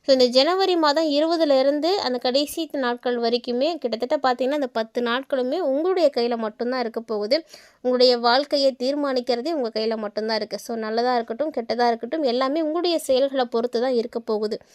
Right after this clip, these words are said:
So, இந்த ஒரு நேரத்துல, அ, மேசராசிக்காரங்க எப்படி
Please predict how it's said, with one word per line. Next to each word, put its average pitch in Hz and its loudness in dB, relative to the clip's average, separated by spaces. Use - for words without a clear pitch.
So, 320 6
இந்த 359 4
ஒரு 311 8
நேரத்துல, 269 2
அ, 277 2
மேசராசிக்காரங்க 254 2
எப்படி 269 4